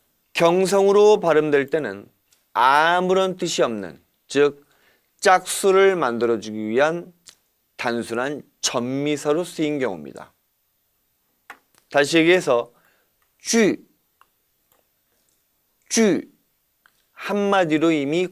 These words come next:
구절이라는 뜻을 지닙니다. 하지만 중국어는 짝수를 선호하기 때문에 즈라는 전미사를 붙여서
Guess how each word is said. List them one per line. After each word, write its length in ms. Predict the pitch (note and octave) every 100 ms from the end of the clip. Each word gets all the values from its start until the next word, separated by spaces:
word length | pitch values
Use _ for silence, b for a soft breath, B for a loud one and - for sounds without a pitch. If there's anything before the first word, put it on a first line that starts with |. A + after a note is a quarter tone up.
| _ _
구절이라는 1400 | - E3+ D#3+ C3+ D#2 - _ _ _ _ A#2+ A#2+ C#3 E3+
뜻을 320 | E3+ D#3+ F#3+ F#3
지닙니다. 600 | C#3+ A#2+ F#2+ D#2 - _ _ _ _ _ _ _ _ -
하지만 400 | F#2+ G2 G2+ G2
중국어는 640 | A2+ G#2 G2+ A2 C#3+ D3+ _ _ _ _ _
짝수를 680 | E3 D#3+ - - D3+ F3+ F#3
선호하기 480 | E3+ C#3 A#2+ A2+
때문에 440 | - A2+ D3 F#3+ F#3+ _ _ _ _ _ _
즈라는 1300 | G2+ - _ _ _ _ _ _ - G#2+ A#2 D#3+ D#3+
전미사를 560 | - C3 B2+ A2+ B2 B2
붙여서 580 | G#2+ - A#2+ D#3 F3